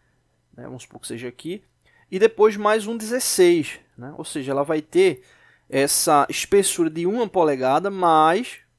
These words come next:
né, esses dois, essas duas faces, né, vamos assim chamar aí, é, soldadas, né, ou seja, um dezesseis mais um dezesseis,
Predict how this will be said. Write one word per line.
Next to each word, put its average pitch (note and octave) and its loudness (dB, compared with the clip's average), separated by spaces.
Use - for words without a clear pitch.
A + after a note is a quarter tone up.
né, C3+ -14
esses C#3+ -8
dois, D#3 -2
essas D#3 -8
duas F#3 -4
faces, F3 2
né, C3+ -4
vamos D3 -6
assim D3 -4
chamar C#3+ -2
aí, C3+ -4
é, C3 -2
soldadas, B2+ 4
né, B2 -8
ou C#3+ -8
seja, C3 -6
um E3+ -2
dezesseis F#3 0
mais F#3+ -2
um G3 -6
dezesseis, F3+ -4